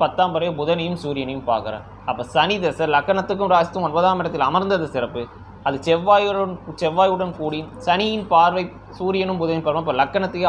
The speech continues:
ஆறு, எட்டு எல்லா தொடர்பும் வந்துடும், ஆட்டோமேட்டிக்கா வரும். So அப்புறமா சனி தசை நடக்கும்போது நிச்சயமா அந்த தசாபுத்தி சிறப்பா இருக்காது. தசாபுத்தினா பத்தொன்பது வருஷம் சிறப்பா இருக்காதுன்னு சொல்ல வரல, தொழிலுக்கு சிறப்பா இருக்காது. ஏன்னா சனி செவ்வாயோட காம்பினேஷன் ரெண்டாம் இடம் தனஸ்தானத்துக்கு அது ஆப்போசிட் பிளானட்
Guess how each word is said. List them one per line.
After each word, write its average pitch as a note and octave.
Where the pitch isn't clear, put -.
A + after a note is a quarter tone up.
ஆறு, F3+
எட்டு D#3
எல்லா C3+
தொடர்பும் C#3+
வந்துடும், G#2+
ஆட்டோமேட்டிக்கா D3
வரும். G#2+
So G3
அப்புறமா F#3
சனி F#3
தசை F3+
நடக்கும்போது D3
நிச்சயமா F#3
அந்த D3+
தசாபுத்தி E3
சிறப்பா C#3
இருக்காது. G#2+
தசாபுத்தினா D#3
பத்தொன்பது D#3+
வருஷம் F3+
சிறப்பா D#3
இருக்காதுன்னு B2
சொல்ல G#2+
வரல, G2
தொழிலுக்கு B3
சிறப்பா E3
இருக்காது. G2+
ஏன்னா E3+
சனி F#3
செவ்வாயோட F3
காம்பினேஷன் F3+
ரெண்டாம் E3
இடம் C#3
தனஸ்தானத்துக்கு F3+
அது F3
ஆப்போசிட் D#3+
பிளானட் D3